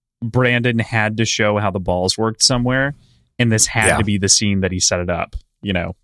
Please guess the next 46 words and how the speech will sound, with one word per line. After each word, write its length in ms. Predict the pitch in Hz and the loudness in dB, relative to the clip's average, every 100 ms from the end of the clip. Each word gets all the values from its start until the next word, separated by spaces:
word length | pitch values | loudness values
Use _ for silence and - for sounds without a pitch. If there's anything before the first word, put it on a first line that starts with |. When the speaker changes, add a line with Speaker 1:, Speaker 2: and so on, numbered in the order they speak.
| _ | _
Speaker 1:
'cause 140 | 127 | 0
it 160 | 117 113 | 2 0
didn't 240 | 139 139 107 | 0 0 -2
happen 360 | 101 95 92 87 | -2 -2 -4 -8
beforehand. 680 | - - 90 - - 65 - _ _ _ - | -10 -10 -8 -8 -8 -10 -14 _ _ _ -4
So 160 | - | 0
it 140 | 117 - | 0 0
couldn't 380 | 147 147 139 90 | 0 4 6 6
be 60 | 87 | 4
Speaker 2:
Mm-hmm. 120 | 92 | 4
Speaker 1:
used 160 | 90 | 2
as 120 | 98 92 | 2 2
a 40 | |
metaphor 420 | 92 92 87 92 | 2 0 -2 -4
later. 400 | 90 90 87 - - | -2 -4 -4 -8 -2
He's 120 | 139 | 2
doing, 160 | 135 175 | 4 2
like, 180 | 151 135 | 2 0
the 140 | 127 135 | -2 2
inverse 480 | 139 131 113 110 113 | 2 4 2 2 2
of 80 | |
what 120 | 104 98 | 0 -2
you're 100 | 101 | -2
thinking 360 | - 107 107 92 | -2 -2 -2 0
he 140 | 101 | 2
should 260 | - 101 90 | 2 0 0
do, 180 | 92 - | -4 -6
which 180 | 90 95 | -4 -4
is 100 | 92 | -2
very 240 | 90 90 | -2 -4
funny 260 | 90 90 82 | -2 -2 -2
to 60 | 90 | 2
me. 140 | 131 - - - - 1077 | 2 0 -4 -4 -4 -6
<laughs> 440 | - - - - | -4 -2 -2 0
Speaker 2:
Right. 440 | 135 110 - 208 - - _ - - 139 | 2 2 0 -8 -8 -10 _ -16 -4 2
Very 220 | 131 113 | 4 4
much 200 | 104 101 | 4 2
Speaker 1:
So, 180 | - - | 0 -2
Speaker 2:
so. 20 | - - _ _ _ | -12 -20 _ _ _
Speaker 1:
yeah. 180 | - - - _ _ | -2 -2 -6 _ _
Yeah. 100 | - - - | -6 -4 0
So, 360 | - 104 92 98 | 2 2 0 -2
yeah. 300 | 107 90 80 _ _ _ _ | 0 0 -4 _ _ _ _
All 160 | 127 127 | 2 2
in 80 | 120 | 4
all, 340 | 117 107 107 | 4 2 -2